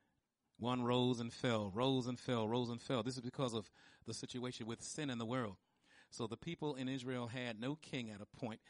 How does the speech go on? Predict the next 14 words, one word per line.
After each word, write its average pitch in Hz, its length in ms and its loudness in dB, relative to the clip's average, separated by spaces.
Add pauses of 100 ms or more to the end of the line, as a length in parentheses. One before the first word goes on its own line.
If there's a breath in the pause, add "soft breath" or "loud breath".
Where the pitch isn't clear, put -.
(280 loud breath)
and 113 120 -4
everyone 135 440 0
did 139 240 0
as 120 220 -4
they 123 180 -4
saw 117 500 -4 (300)
fit, - 340 -2 (760 soft breath)
what 120 180 0
was 110 180 -8
right 139 240 0
in 120 160 -4
their 113 220 -2
own 107 460 -6 (440)
eyes, 120 540 -6